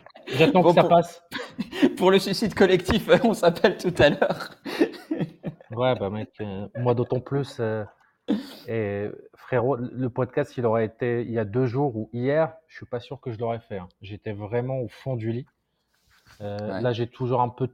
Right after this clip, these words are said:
Speaker 1: tout. J'ai fait le test du covid, a priori, c'est pas ça, mais après, c'est un test antigénique, donc, euh, on n'est jamais sûr. Euh, c'est comme une intoxication alimentaire couplée avec une toux, couplée avec de la fièvre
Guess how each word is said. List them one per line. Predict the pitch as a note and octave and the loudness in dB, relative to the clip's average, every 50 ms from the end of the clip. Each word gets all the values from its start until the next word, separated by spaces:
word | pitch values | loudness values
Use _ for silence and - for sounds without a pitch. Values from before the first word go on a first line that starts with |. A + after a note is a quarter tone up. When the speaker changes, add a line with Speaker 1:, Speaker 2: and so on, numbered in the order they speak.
| _ | _
Speaker 1:
tout. | - - C#3+ D#3+ D#3+ _ _ _ _ _ _ _ _ _ - | -12 -8 -8 -8 -8 _ _ _ _ _ _ _ _ _ -10
J'ai | A2 G#2+ A2 | -8 -8 -6
fait | - B2+ | -6 -6
le | A#2+ A2+ | -6 -4
test | - C#3 B2 A2 | -2 -2 -2 -2
du | G2 A#2 | -4 -8
covid, | A#2+ - B2 A#2 B2+ B2+ A2+ | -6 -4 -2 -2 -2 -2 -2
a | G#2+ | -4
priori, | - - G#2 A2+ A2 A2 A2+ - | -4 -6 -6 -4 -4 -4 -4 -4
c'est | - A2 | -6 -6
pas | - A2+ G#2+ | -4 -4 -4
ça, | - C#3 C3 A#2+ A#2 | -2 -2 -4 -4 -4
mais | G#2 F#2+ | -8 -8
après, | F#2+ _ - G2+ | -8 _ -14 -16
c'est | - - | -12 -12
un | F#2+ F#2+ F#2+ | -10 -10 -10
test | - - G#2+ - - A2 | -10 -12 -12 -12 -12 -16
antigénique, | G#2 - - G2+ F2+ G2+ G#2 G#2 G#2+ G2+ _ | -14 -10 -10 -10 -8 -8 -10 -10 -10 -12 _
donc, | - F2+ E2+ _ _ - | -18 -18 -18 _ _ -20
euh, | - - - - - _ _ _ _ _ _ _ _ _ - | -20 -20 -20 -20 -20 _ _ _ _ _ _ _ _ _ -16
on | A2 G2+ | -12 -10
n'est | G2 G2+ | -8 -6
jamais | F#2 G#2 F#2+ G#2 G2 | -6 -6 -6 -6 -8
sûr. | - - - D3 D#3 D#3 - _ _ _ _ _ _ _ _ _ _ - | -10 -6 -2 0 0 -2 -2 _ _ _ _ _ _ _ _ _ _ -12
Euh, | - G#2+ A2 A2 A2 A2 A2 A2+ A2 A2 A2+ A2 A2 A2 A2 A2+ - - - A2+ | -10 -8 -8 -8 -6 -6 -6 -6 -6 -4 -6 -6 -6 -6 -6 -8 -8 -12 -18 -18
c'est | - - B2+ | -10 -10 -8
comme | - - E3 E3+ E3+ | -2 0 0 0 0
une | E3+ | -2
intoxication | E3+ E3 - E3 D#3 - - D#3 - D3+ C#3+ - - - D3+ | -2 -2 -2 -4 -6 -6 -8 -6 -6 -6 -8 -8 -8 -6 -6
alimentaire | D3 C#3+ C#3+ C#3 C#3+ C3+ - - D3+ D3+ D3 - | -4 -4 -6 -6 -8 -10 -6 -4 -4 -4 -6 -6
couplée | - D3+ C3 - - C#3+ D3 D3 | -8 -8 -8 -8 -6 -4 -2 0
avec | C#3+ C3+ A#2+ B2 C3 A#2+ _ - _ - _ _ - _ - B2 | 0 0 0 -2 -4 -6 _ -16 _ -20 _ _ -20 _ -12 -8
une | B2 C3 B2 | -6 -6 -8
toux, | - - - D3+ D#3+ E3 _ _ _ _ _ _ _ _ - | -8 -4 -2 -2 -2 -2 _ _ _ _ _ _ _ _ -10
couplée | - C#3 B2+ - - C#3 | -6 -6 -6 -2 0 0
avec | C3 A#2+ B2+ G#2+ G#2 | 2 2 0 -2 -2
de | G#2+ | -2
la | A#2+ A#2 | -4 -4
fièvre | - - C3 C#3 D3 C#3+ C3+ - | -4 -4 -2 -2 -2 -2 -6 -10